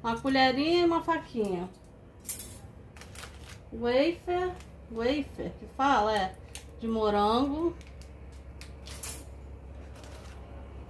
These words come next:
Isso aqui é o quê? Acho que é geleia de pêssego, ó. Veio uma.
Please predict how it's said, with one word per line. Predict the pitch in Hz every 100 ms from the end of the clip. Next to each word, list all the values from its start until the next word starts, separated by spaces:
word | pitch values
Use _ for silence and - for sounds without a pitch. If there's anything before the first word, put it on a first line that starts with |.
| - - -
Isso | 214 214
aqui | 208 233
é |
o | 233
quê? | 233 220 208 185 - - - - - - - - - - - 214
Acho | 214
que | 247
é |
geleia | 233 247 247 285 302
de | 311
pêssego, | - 226 202 196 180 175
ó. | 170 - - - - - - - - - - - - - - - - - -
Veio | 226 226 233
uma. | 262 294 311 339